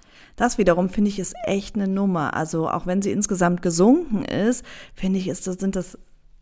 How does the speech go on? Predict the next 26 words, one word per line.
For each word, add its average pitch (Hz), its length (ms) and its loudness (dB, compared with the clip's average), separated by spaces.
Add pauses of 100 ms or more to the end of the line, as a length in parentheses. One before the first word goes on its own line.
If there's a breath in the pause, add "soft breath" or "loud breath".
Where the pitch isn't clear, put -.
(220)
wahnsinnig 220 580 4
viele 240 300 2
Menschen, 202 560 0
die 180 120 -2
ja 175 220 4 (540 loud breath)
einst 240 300 6
eine 190 300 2
Vision 196 460 6
miteinander 160 720 4
hatten, 156 420 -10
die 175 140 -6
ja 170 120 0
mit 214 200 -2
dieser 214 320 2
Vision 233 640 4
zusammen 226 480 2
vor 208 160 0
den 190 200 -2
Altar 208 440 2
getreten 196 460 -4
sind 180 220 -2
oder 170 120 -2
vor 185 140 -2
das - 80 -2
Standesamt 208 560 0
getreten 185 540 -4